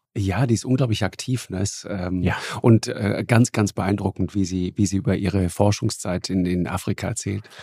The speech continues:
Speaker 2: Also an der
Speaker 1: Die hat
Speaker 2: Frau
Speaker 1: mich
Speaker 2: ist
Speaker 1: damals auch
Speaker 2: alles beeindruckend. Also die ganze Haltung zum Leben, äh, die Professionalität, ja. Es ist, äh, großartig. Also ich meine, es ist klar, niemand auf der ganzen Welt weiß so viel über Schimpansen wie sie.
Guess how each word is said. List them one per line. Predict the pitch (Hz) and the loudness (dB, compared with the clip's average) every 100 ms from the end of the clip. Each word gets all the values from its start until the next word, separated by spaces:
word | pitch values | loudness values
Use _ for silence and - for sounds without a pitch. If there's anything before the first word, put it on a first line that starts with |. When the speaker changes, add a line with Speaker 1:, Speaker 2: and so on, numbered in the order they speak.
| - | -8
Speaker 2:
Also | - 113 | -2 2
an | 104 | 4
der | 117 | 4
Speaker 1:
Die | |
hat | 107 | 6
Speaker 2:
Frau | - | 6
Speaker 1:
mich | 127 | 8
Speaker 2:
ist | |
Speaker 1:
damals | 110 101 104 | 6 4 4
auch | |
Speaker 2:
alles | 143 135 - | 6 6 4
beeindruckend. | - - 92 - - - - - - | -2 -2 -4 -6 -8 -10 -12 -6 0
Also | 104 | 0
die | 110 | 2
ganze | - 123 - 113 - - | 2 2 2 -2 0 4
Haltung | 151 156 131 127 127 | 4 6 4 4 0
zum | - 107 101 | 0 4 6
Leben, | 104 135 139 143 143 _ _ _ - - - - | 6 6 6 2 0 _ _ _ -20 -20 -20 -8
äh, | - 95 | 0 2
die | 90 | 2
Professionalität, | 98 117 - 123 - 101 104 107 104 - 120 135 - - _ _ _ | 2 2 2 0 0 2 2 2 0 2 2 2 -2 -18 _ _ _
ja. | 80 82 117 - - - | -2 0 0 -4 -14 -10
Es | - | -4
ist, | 117 - - | -4 -4 -2
äh, | 110 104 | 2 2
großartig. | 98 101 120 - 98 - 85 - | 4 6 4 4 -4 -4 -8 -6
Also | 87 | -4
ich | 90 - | -4 0
meine, | 98 98 87 - | 2 2 0 -4
es | 71 - | -10 -12
ist | - - | -12 -2
klar, | 208 110 156 | 2 2 2
niemand | 87 113 151 143 143 - | 4 6 8 6 4 2
auf | 107 | 0
der | - 98 | 0 2
ganzen | 117 123 110 | 2 2 4
Welt | 101 87 - | 4 4 4
weiß | 90 | 2
so | - | 2
viel | 101 - 107 | -4 -4 -4
über | 98 90 | -2 -2
Schimpansen | - 80 82 85 - 85 | 0 0 0 0 -2 -4
wie | 76 | -2
sie. | 71 - | -2 -4